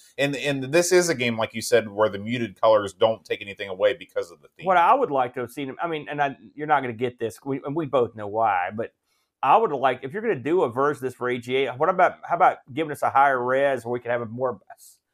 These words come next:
Speaker 2: play
Speaker 1: Right.
Speaker 2: field, which
Speaker 1: Right.
Speaker 2: of course you're not gonna do it
Speaker 1: No.
Speaker 2: 'cause no one was doing anything like that.
Speaker 1: No.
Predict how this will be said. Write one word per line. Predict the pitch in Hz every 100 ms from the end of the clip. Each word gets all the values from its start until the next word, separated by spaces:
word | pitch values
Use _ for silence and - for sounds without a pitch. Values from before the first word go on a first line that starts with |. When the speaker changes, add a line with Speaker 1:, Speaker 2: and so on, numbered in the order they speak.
| _ _
Speaker 2:
play | - 151
Speaker 1:
Right. | 156 156
Speaker 2:
field, | 135 107 101
which | 117 -
Speaker 1:
Right. |
Speaker 2:
of | 165
course | 165
you're | 147
not | 147
gonna | 131 123
do | 110 107
it | 95 92
Speaker 1:
No. |
Speaker 2:
'cause | 131 123
no | 156
one | 160 131
was | 117
doing | 135 127
anything | 117 107
like | 101 98
that. | 104 101
Speaker 1:
No. | 87